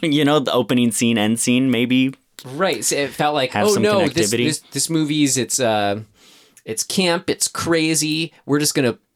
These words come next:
Speaker 2: try to turn it up to eleven, and that's what's gonna be the, the ending." It's like, you can't,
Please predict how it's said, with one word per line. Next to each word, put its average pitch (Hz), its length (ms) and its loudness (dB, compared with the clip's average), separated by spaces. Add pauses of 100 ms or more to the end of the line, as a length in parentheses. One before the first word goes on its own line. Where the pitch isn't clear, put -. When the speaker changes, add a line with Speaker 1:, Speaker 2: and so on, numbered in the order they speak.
(200)
Speaker 2:
try 135 180 -2
to 123 80 -2
turn 151 280 0
it 143 100 4
up - 200 0
to 143 160 2
eleven, 117 560 -2
and 67 160 -10
that's 117 360 -4
what's 107 400 -6
gonna 101 200 -6
be 92 260 -6
the, 87 460 -4
the 101 180 -8
ending." 85 420 -8
It's 117 140 -6
like, - 200 -8
you 170 200 -16
can't, - 380 -6